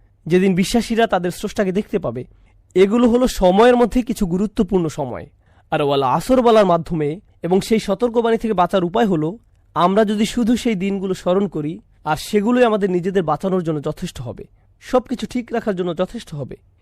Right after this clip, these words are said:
এটাই ছিল শাহ ওয়ালিউল্লাহ দেহলভী রহমাহুল্লাহর মন্তব্য। আর, আহ, সবশেষে হাবিবুদ্দিন ফারাহির একটা চমৎকার মন্তব্য পড়তে চাই। তিনি বলেন, এই সূরার অন্যতম একটা শিক্ষা হলো, মানুষ যখন কোথাও ঘুরতে যায়,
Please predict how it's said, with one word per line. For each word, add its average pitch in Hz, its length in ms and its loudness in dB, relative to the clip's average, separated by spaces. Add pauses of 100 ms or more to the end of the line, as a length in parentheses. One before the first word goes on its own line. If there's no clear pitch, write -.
(260)
এটাই 220 220 2
ছিল 220 180 -2
শাহ 196 220 -4
ওয়ালিউল্লাহ 180 380 2
দেহলভী 165 300 -4
রহমাহুল্লাহর 151 500 -4
মন্তব্য। 131 420 -8 (440)
আর, 165 200 4
আহ, 160 260 2
সবশেষে 190 640 2 (280)
হাবিবুদ্দিন 196 540 0
ফারাহির 214 360 2
একটা 196 140 -4
চমৎকার 185 440 -2
মন্তব্য 160 400 -4
পড়তে 151 300 -8
চাই। 139 220 -8
তিনি 175 180 -4
বলেন, 175 360 0 (480)
এই 185 140 4
সূরার 226 360 2 (120)
অন্যতম 247 420 4
একটা 254 160 -2
শিক্ষা - 360 -10
হলো, 175 340 0 (720)
মানুষ 175 380 2
যখন 240 260 2
কোথাও 220 240 -2
ঘুরতে 196 360 -2
যায়, 143 300 0